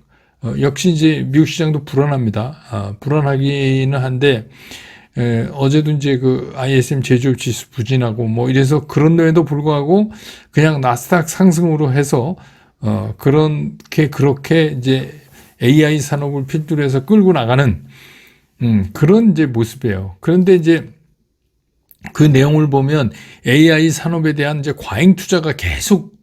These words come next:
그 우려의 핵심이고 그게 얘기가 되니까 이제, 에, 그 아마존하고 오픈 에이아이처럼 그 요-, 요즘에는 이제 그런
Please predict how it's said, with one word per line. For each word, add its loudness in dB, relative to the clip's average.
그 -4
우려의 0
핵심이고 0
그게 2
얘기가 4
되니까 -2
이제, -4
에, 0
그 2
아마존하고 -2
오픈 0
에이아이처럼 0
그 -10
요-, 2
요즘에는 2
이제 -2
그런 0